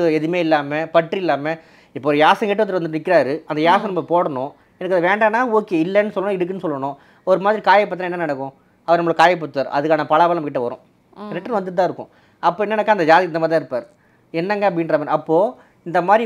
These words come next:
Speaker 1: புண்ணப்பு தோஷம் இருக்குது அப்படின்னு கேட்டாக்கா பாரம்பரிய ஜோதிடத்தினால பழமையான பரிகாரம் நிறைய நம்ம கிட்ட இருக்கிறதுனால இந்த, இதை ரொம்ப பேர் பண்ணிக்கிட்டு நிறைய நல்லா இருக்கிறாங்க. இந்த மாதிரி யாராவது ஜாதகத்துல சனியும் சந்திரனும் ஒண்ணா இருந்தால் இந்த பாயிண்ட்லாம் எடுத்துங்க.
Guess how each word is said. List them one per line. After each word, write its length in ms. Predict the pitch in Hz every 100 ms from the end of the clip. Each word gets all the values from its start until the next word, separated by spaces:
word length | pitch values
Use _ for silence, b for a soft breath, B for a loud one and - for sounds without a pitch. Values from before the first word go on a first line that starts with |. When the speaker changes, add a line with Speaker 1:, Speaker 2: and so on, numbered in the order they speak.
| 175
Speaker 1:
புண்ணப்பு 260 | 214 226 196
தோஷம் 240 | 185 190
இருக்குது 240 | 180 185 175
அப்படின்னு 240 | 156 160
கேட்டாக்கா 340 | 143 147 147 170 156 165
பாரம்பரிய 360 | 180 190 202
ஜோதிடத்தினால 520 | 190 185 175 160 151 165 - 156
பழமையான 340 | 160 180 190 165
பரிகாரம் 280 | 175 170 143
நிறைய 200 | 160 151
நம்ம 120 | 147
கிட்ட 120 | 151
இருக்கிறதுனால 420 | 156 151 143 139 202 B B B _ 151
இந்த, 240 | 151 160 156 -
இதை 80 | 160 160
ரொம்ப 200 | 165 214 214
பேர் 160 | 208 180
பண்ணிக்கிட்டு 340 | 170 175 175 151
நிறைய 160 | 165 147
நல்லா 160 | 151
இருக்கிறாங்க. 340 | 151 135 127 151 208 b b -
இந்த 120 | 180 190
மாதிரி 160 | 208 240 190
யாராவது 280 | 185 196 170
ஜாதகத்துல 420 | 170 175 160 151 131 -
சனியும் 440 | 175 180 208 214 208
சந்திரனும் 320 | 160 165 170 151
ஒண்ணா 160 | 165 147
இருந்தால் 380 | 147 143 143 131 - _ -
இந்த 100 | 143 143
பாயிண்ட்லாம் 320 | 160 170 180 151
எடுத்துங்க. 360 | 151 160 135